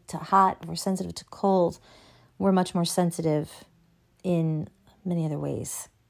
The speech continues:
So that's what that has to do with sex. We'll just, we'll just put that right out there like that, okay? Some more fun,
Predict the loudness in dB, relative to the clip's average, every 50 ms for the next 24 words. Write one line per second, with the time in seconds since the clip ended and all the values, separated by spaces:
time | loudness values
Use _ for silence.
0 | _ _ 2 4 6 6 6 4 0 _ _ _ _ _ _ _ _ -20 -20 -20
1 | _ _ _ _ _ _ 6 8 8 8 8 2 -2 4 6 8 8 8 6 2
2 | 0 -2 -4 -4 -2 -2 -2 -2 -4 0 2 2 2 2 0 -6 -12 -14 -14 -20
3 | _ _ _ _ -12 -8 -6 -4 -4 -4 -6 -8 -8 -8 -6 -6 -6 -8 -4 -2
4 | 0 4 6 6 6 6 6 6 6 6 6 4 2 0 0 0 -2 -6 _ _
5 | _ _ _ -4 -2 0 2 6 8 8 8 8 4 0 -6 _ _ _ _ _
6 | _ _ _ 2 2 2 2 0 -4 -12 _ -20 -20 -20 -20 -20 -20 -14 _ 4
7 | 6 6 8 8 8 8 8 8 6 6 2 0 2 4 4 4 4 2 0 -2
8 | -2